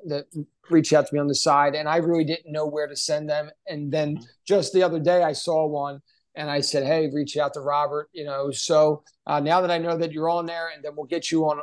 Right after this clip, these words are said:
Speaker 1: you know, our page as well. Uh, but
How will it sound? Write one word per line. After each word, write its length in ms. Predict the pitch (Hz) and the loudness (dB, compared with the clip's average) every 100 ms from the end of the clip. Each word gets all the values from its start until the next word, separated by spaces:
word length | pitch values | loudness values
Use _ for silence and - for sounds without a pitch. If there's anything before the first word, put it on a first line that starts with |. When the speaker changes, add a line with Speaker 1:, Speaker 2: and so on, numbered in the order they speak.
| - | -8
Speaker 1:
you 100 | 175 | -8
know, 240 | 139 139 143 | -2 0 4
our 180 | 156 160 | 4 2
page 300 | 143 147 127 | -2 -4 -4
as 160 | 123 113 | -6 2
well. 480 | 156 151 143 - - _ _ - | 4 6 4 0 -12 _ _ -6
Uh, 180 | 143 139 | -4 -2
but 380 | 127 175 165 | 0 0 0